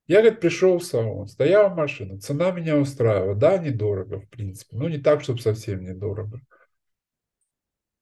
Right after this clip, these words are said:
Всё, деньги передал. Передал, причём комиссионеру деньги. То есть должника я даже не знаю.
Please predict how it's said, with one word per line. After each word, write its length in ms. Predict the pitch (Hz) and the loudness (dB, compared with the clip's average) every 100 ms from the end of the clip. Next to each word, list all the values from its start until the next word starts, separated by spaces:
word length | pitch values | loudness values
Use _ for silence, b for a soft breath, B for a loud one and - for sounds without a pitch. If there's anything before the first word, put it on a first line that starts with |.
| _ _ _ _ | _ _ _ _
Всё, 380 | - - 160 127 | -10 2 6 6
деньги 400 | 120 208 214 170 | 8 6 6 -2
передал. 760 | - 139 127 107 101 - 101 _ _ _ _ _ _ _ | -2 -2 0 0 0 0 -10 _ _ _ _ _ _ _
Передал, 400 | 113 131 185 208 | -6 0 2 2
причём 500 | 151 139 156 170 147 | 0 -4 -2 -2 -2
комиссионеру 840 | 147 143 135 139 135 120 107 98 | -4 -2 0 2 2 2 2 0
деньги. 440 | 95 95 95 104 - | -6 -8 -12 -14 -18
То 140 | - | -12
есть 100 | 95 | -4
должника 420 | 110 123 147 196 | 0 0 2 6
я 60 | 202 | 6
даже 260 | 160 165 156 | 6 4 2
не 140 | 160 | -2
знаю. 640 | 139 123 120 110 95 85 | -2 0 0 0 -2 -8